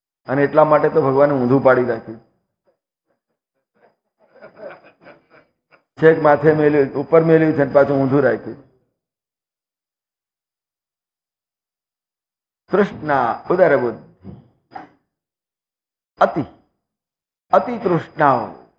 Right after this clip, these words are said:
માણસને ઘેરી લે, એવો ખ-, એવો હેરાન કરી નાખે.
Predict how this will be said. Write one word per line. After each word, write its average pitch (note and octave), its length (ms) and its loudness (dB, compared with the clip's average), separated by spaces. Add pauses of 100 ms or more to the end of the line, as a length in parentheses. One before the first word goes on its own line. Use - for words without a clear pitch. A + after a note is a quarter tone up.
(720)
માણસને D#3+ 540 0
ઘેરી C#3 340 -2
લે, C3+ 280 0 (560)
એવો C#3+ 240 -2
ખ-, C#3 360 -8
એવો E3 240 2
હેરાન C#3+ 340 0
કરી C#3 200 -4
નાખે. B2+ 400 -14